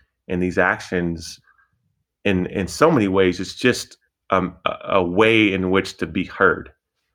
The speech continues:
and seen. As Doctor King also said, um, "Rioting is the language of the unheard."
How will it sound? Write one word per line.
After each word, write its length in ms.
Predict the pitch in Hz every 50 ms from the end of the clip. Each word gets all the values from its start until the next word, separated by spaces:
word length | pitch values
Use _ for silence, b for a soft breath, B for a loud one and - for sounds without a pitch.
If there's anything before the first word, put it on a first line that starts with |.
| _ _ _ _ _ -
and 240 | 95 90 85 82 82
seen. 500 | - - - 110 95 87 82 78 80 85 87 - _ -
As 360 | - 95 92 85 85 82 85 85
Doctor 280 | - 90 87 82 -
King 180 | - - 95 90
also 220 | 87 87 87 87 87
said, 440 | - - - 90 85 85 82 80 b b b b b b b b -
um, 540 | 95 95 90 87 85 82 82 82 82 82 - _ _ _ _ -
"Rioting 460 | 92 95 98 98 98 101 98 98 95
is 80 | 92 82
the 60 | 87 87
language 400 | 87 90 90 90 90 87 82 -
of 80 | 85
the 120 | 80 85 82
unheard." 500 | 85 82 78 90 87 82 80 82 -